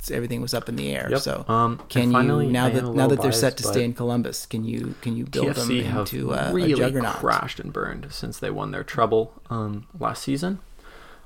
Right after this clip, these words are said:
Speaker 2: Um, they were incredible, beating everyone. Um, but again, Giovinco, their talisman star, has been sold,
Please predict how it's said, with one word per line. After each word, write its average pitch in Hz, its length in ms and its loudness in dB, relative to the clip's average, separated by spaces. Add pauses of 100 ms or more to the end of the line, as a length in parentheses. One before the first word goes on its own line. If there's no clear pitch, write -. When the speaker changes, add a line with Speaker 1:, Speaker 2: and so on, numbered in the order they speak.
(120)
Speaker 2:
Um, 110 520 -2 (340)
they 117 240 2
were 110 540 -2
incredible, 123 720 -2
beating 110 360 -8
everyone. 113 640 -4
Um, 107 320 -6 (200)
but - 180 -8
again, 110 260 -2
Giovinco, 139 720 -2
their - 320 -6
talisman - 540 -2
star, 127 260 -4
has 127 120 -4
been 127 180 -6
sold, 127 500 -4